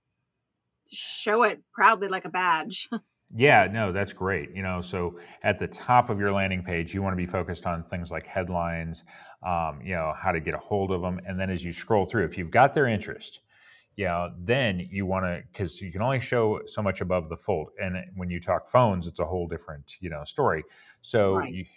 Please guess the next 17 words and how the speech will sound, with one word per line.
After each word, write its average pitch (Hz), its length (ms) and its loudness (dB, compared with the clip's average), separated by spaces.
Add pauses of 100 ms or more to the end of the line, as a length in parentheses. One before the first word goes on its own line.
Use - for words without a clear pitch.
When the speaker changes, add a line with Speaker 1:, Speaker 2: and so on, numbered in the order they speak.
Speaker 2:
you 95 140 -4
wanna 98 200 2
make 90 220 -2
sure 98 280 0
that 85 180 0
your 87 280 -4
information 101 520 -4
is 82 160 -8
well 90 240 0
organized, 123 600 -2
so - 160 -6
you 87 180 -6
have 92 160 -2
your 85 120 -4
most 87 320 -6
important 80 500 -10
pieces, 87 540 -10